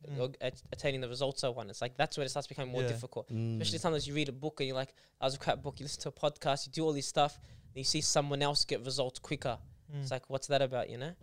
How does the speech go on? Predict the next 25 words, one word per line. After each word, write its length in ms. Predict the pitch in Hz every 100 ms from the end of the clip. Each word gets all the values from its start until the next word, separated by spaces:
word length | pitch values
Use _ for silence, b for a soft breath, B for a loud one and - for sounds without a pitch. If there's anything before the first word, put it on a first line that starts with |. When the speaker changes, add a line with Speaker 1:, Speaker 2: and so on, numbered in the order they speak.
| -
Speaker 3:
Mm. 220 | 113 117
Speaker 2:
I 60 | 147
wanna 140 | 190
touch 300 | - 190 -
on, 200 | 170 151 156
how 100 | 160
about 140 | 156
you? 160 | 160 147
Like, 180 | 139
where, 240 | 143 156 156 156 -
when 300 | 147 165 175
did 220 | 160 143
maybe 240 | 147 151
the 80 | 143
self-belief 640 | - 147 - 139 139 147
start? 320 | - 139 170 - b b b
And 160 | 127 131
then 140 | 143
from 360 | 135 147 147 139
there, 180 | 143 131
the 100 | 131
mental 280 | 139 135 -
toughness 480 | 139 - 123 113 127
or, 120 | 123
like, 200 | 117